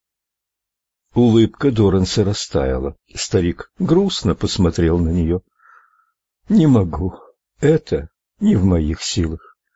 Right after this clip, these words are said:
Все, что можно предпринять, должны сделать вы с Ральфом».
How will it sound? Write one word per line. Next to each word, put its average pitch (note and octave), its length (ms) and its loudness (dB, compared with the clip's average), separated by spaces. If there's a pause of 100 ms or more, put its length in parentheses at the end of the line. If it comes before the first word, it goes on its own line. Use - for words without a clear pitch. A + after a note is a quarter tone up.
(280)
Все, B2 400 0
что - 280 0
можно G#2 360 2
предпринять, F2 800 0 (300)
должны F#2 460 0
сделать E2 560 0 (220)
вы G2 380 0 (360)
с - 200 -8
Ральфом». C#2+ 520 -4